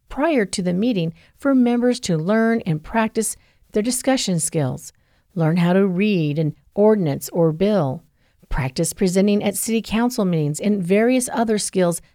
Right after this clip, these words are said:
necessary in order to fully participate in government affairs activities and meetings. Join us even if you can't make the meeting or are simply curious. Here's our schedule. February eighth,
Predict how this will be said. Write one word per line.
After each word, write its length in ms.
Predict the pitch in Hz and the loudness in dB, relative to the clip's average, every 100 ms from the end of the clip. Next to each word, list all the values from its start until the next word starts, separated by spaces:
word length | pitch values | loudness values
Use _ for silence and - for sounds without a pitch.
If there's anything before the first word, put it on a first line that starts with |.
| _ | _
necessary 720 | 269 320 - 214 180 143 143 - _ _ | -2 -2 0 -2 0 0 -2 -8 _ _
in 160 | 285 269 | -4 2
order 300 | 269 269 262 | 2 2 0
to 180 | 269 | -2
fully 480 | 254 - 285 294 302 | -4 -4 0 2 0
participate 680 | 285 285 - 233 196 196 185 | -2 -6 -4 -6 -2 0 0
in 180 | 208 208 | 0 -2
government 420 | 180 170 180 214 | 0 0 0 0
affairs 460 | 247 - 156 147 - | -4 -2 0 0 -2
activities 600 | 175 - - 165 175 165 | -8 -6 -4 -2 -2 0
and 180 | 190 170 | 0 0
meetings. 500 | 160 151 143 165 - _ - _ _ _ | 0 -2 -4 -8 -16 _ -20 _ _ _
Join 340 | - 269 285 277 | -2 2 4 4
us 220 | 262 - - | 2 0 -2
even 240 | 311 339 | 0 2
if 220 | 330 - | -2 0
you 100 | 254 | -4
can't 340 | 247 247 247 202 | -4 0 0 2
make 220 | 175 - | -2 0
the 80 | 170 | 0
meeting 400 | 196 190 156 - _ _ | 0 0 -2 -4 _ _
or 300 | 262 302 320 - | 2 4 0 -4
are 80 | 160 | -6
simply 440 | - 214 220 233 | -2 -4 -2 -6
curious. 680 | - - 160 135 143 - - _ _ _ _ _ | -6 -2 0 0 -6 -12 -18 _ _ _ _ _
Here's 340 | - 269 240 | 0 4 4
our 140 | 196 180 | 4 0
schedule. 580 | - 156 139 143 131 - _ _ _ _ _ _ _ | 2 0 0 -2 -6 -10 _ _ _ _ _ _ _
February 480 | - 185 208 220 247 277 | 0 2 4 4 2 4
eighth, 400 | 202 339 - | 2 2 -4